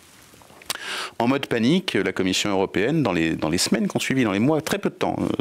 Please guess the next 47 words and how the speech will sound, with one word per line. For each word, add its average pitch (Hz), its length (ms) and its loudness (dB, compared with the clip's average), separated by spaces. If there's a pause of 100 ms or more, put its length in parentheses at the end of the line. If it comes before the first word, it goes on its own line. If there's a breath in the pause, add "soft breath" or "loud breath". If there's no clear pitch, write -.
(220)
entre - 200 -2
le 113 60 2
moment 139 180 4
où 127 100 4
le 101 80 2
safe - 260 -2
harbor 117 260 2
est 104 40 -2
cassé - 320 -2
et - 20 0
le 98 80 2
moment 98 200 4
où 104 80 2
son - 140 -2
successeur - 500 0
est 98 40 2
signé, 123 320 2
il 147 60 2
se - 40 -4
passe - 140 -4
six - 220 -2
mois. 104 220 2 (340 loud breath)
Six, 143 400 2
six - 160 0
mois 180 160 2
pour - 160 0
signer 120 220 4
un, 117 140 2
un 101 140 0
accord 104 220 0
international. 92 560 -2
Je - 60 -8
sais - 40 -10
pas 98 100 -2
si - 60 -6
tu - 140 -6
vois 90 80 2
le 85 80 0
truc - 220 -4
de 87 80 -2
malade. 113 300 0 (840 loud breath)
Euh, 107 180 2
il 101 80 2
s'appelle 147 280 0
le 135 60 0
Privacy 104 440 0
Shield, 190 460 0